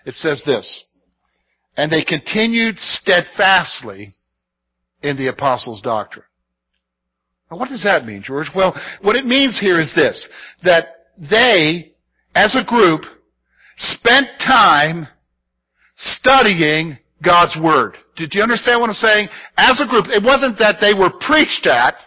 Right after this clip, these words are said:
preaching is a part of instruction, but they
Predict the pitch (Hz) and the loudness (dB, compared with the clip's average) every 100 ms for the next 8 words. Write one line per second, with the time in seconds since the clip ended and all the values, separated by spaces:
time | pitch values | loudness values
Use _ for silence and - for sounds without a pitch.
0 | _ _ - 226 233 214 185 185 220 214 | _ _ -6 -4 -4 -4 -4 -2 2 2
1 | 180 147 143 - 143 - 208 208 - - | 2 -2 -4 0 -2 0 -4 -4 -10 -20
2 | - - 190 190 220 240 247 214 220 196 | -20 -4 -2 -2 2 4 4 4 2 -2